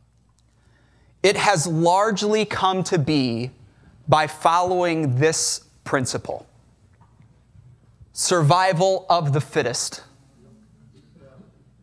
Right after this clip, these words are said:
Consider history. History is written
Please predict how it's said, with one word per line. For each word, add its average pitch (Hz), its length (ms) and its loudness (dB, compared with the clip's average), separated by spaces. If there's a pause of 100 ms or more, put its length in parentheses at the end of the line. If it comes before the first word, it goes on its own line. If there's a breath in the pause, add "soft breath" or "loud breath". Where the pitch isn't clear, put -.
(2250 soft breath)
Consider 214 500 2
history. 160 680 -2 (2250)
History 165 760 0 (680)
is 143 200 2
written 156 500 0